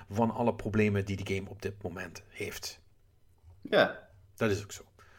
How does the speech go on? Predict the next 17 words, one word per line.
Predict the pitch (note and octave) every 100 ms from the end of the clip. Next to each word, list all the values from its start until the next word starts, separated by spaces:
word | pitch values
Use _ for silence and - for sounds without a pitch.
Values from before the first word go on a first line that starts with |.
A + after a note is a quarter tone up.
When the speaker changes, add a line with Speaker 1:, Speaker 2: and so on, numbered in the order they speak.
| - - - - - - -
Speaker 1:
Dus | B2+ B2 - -
wat | A2+
dat | B2
betreft | G2+ G#2 G2+ G2+
is | A2
het, | G#2+ G2+
is | G#2 G2+ G2+
het | G2+ -
helemaal | G#2+ G2+ G2+
niet | G2+
zo | G#2+
boeiend. | G2 F#2+ F#2
Wat, | A#2+ A2
wat | C3 A2
wel | C3 G#2+
boeiend | C3 B2 A2+
is, | A2+ G#2 -